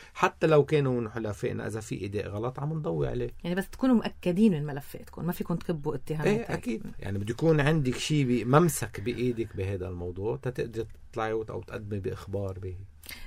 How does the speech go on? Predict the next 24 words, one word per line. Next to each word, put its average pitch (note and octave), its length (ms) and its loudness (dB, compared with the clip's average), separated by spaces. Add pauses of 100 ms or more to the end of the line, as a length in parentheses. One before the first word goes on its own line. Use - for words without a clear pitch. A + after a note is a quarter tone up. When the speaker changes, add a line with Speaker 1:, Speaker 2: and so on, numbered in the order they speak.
Speaker 2:
نظرًا B3 320 6
لارتباطك، G3 840 0
رح - 160 -6
نختم G#3 300 0
الحلقة E3+ 320 -2
قبل F3 180 0
بعشر E3 320 -4
دقايق. D3+ 520 -4
بدي D#3+ 220 -6
أشكرك F#3+ 400 -4
كتير. F3+ 540 -2
ناطرين G3 440 2
كلنا F3 480 2
على D#3+ 320 0
أحر F3 200 -2
الجمر E3+ 600 0
الكلمة F3 360 0
المفصلية E3 600 -2
للدكتور D3 460 -4
سمير E3+ 360 -2
جعجع، D#3 460 -2
نهار D#3+ 280 -2
قداس D3+ 560 -6
الشهداء، D#3 720 -4